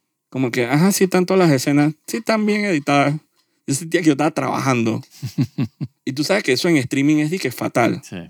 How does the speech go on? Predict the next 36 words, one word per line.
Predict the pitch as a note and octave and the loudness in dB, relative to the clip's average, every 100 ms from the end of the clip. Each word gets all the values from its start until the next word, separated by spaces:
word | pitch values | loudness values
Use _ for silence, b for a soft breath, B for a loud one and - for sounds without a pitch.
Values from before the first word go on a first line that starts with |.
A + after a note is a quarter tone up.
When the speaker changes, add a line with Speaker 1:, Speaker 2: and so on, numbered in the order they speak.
| _ _ _ _ | _ _ _ _
Speaker 1:
sea, | _ C#3+ | _ -4
cuando, | B2+ A#2+ - - | -2 -2 -4 -8
cuando | - G#2 | -2 0
se | A#2+ E3+ | 0 0
te | B2+ | -2
pierde | C3 B2+ | 0 0
el | D#3+ | 2
interés, | D3+ A#2 A2+ B2 E3+ - _ _ _ _ _ _ _ | 0 0 -2 0 -2 -8 _ _ _ _ _ _ _
Speaker 2:
Sí, | - | -10
tú | - | -10
te | - | -10
desconectas. | F2 B2+ G2 - - - - | -10 -8 -8 -10 -18 -18 -4
Speaker 1:
te | B2+ | -2
desconectas | A#2+ B2+ D3+ C3 | 0 -2 0 0
o | C3+ | 2
haces | E3 | 2
como | F3 C3+ | 0 0
tú, | B2 | 2
dije, | E3 C3+ | 0 0
"Me | B2 | -2
voy | B2 | -2
al | D#3 | -2
capítulo | D#3+ C#3 C#3+ D#3 | -2 -2 0 0
final | B2+ A#2+ | 0 -2
para | - | -2
saber | B2 C3 | -2 0
qué | |
está | C3+ | 0
pasando", | C#3+ C#3+ C#3 | 0 0 2
dije. | D3 D3+ - D3 | 2 0 -4 -6
Speaker 2:
Ah, | A#2 F#2 | -4 -4
sí, | - | -4
yo | E2+ | -4
hago | F2 G2 | -4 -4
bastante | G2 - F#2 F#2+ | -6 -6 -8 -8
eso. | D#2+ | -12